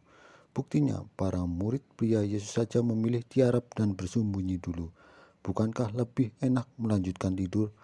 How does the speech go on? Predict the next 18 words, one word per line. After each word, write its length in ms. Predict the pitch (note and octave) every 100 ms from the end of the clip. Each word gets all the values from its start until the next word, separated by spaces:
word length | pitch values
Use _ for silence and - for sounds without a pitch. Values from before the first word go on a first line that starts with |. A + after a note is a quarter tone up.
| -
Atau 320 | - - G2 _ _
bukankah 480 | - C3 C#3 D3+ D3+ C#3+
lebih 160 | C3
baik 240 | B2 A#2+ - -
itu 160 | B2+
dilakukan 560 | B2+ A#2 A2+ - B2+ B2
setelah 400 | - - C3 A2
keadaan 560 | A2+ G#2 G#2 G2+ G2
lebih 320 | G#2 G#2 - -
aman? 320 | G2+ A2 B2 - - - - _
Tidak, 400 | C3 B2 C#3+ - - _ _ -
kasih 400 | G#2 - A#2 -
mereka 400 | A2+ A2 G#2+ G#2+
kepada 480 | - G#2+ G2 F#2+ F2+
Yesuslah 560 | F2+ F#2 - B2 B2 - G2+
yang 160 | F#2
mendorong 480 | F2+ F2 F2 F2 E2
mereka. 480 | E2 E2 - E2